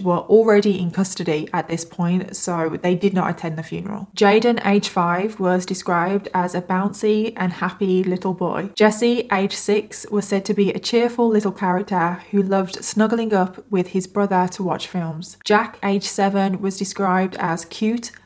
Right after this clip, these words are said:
cuddly and content, and just loved spending time with his brothers playing video games and watching T V.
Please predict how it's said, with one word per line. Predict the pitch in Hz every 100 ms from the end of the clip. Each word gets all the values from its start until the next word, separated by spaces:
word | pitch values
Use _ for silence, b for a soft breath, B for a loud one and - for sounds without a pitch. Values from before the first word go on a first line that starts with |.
| _
cuddly | - 208 208 196 202 -
and | 180 175
content, | 180 - 170 165 - _ -
and | 190
just | 214 220
loved | 202 208 202 202 208
spending | - 196 185 185
time | - 185 175
with |
his | 185 185
brothers | - 185 175 175
playing | - 180 170
video | 185 214 226 214
games | 214 196 190 190
and | - 180
watching | 170 - 175
T | - 170
V. | 160 147 170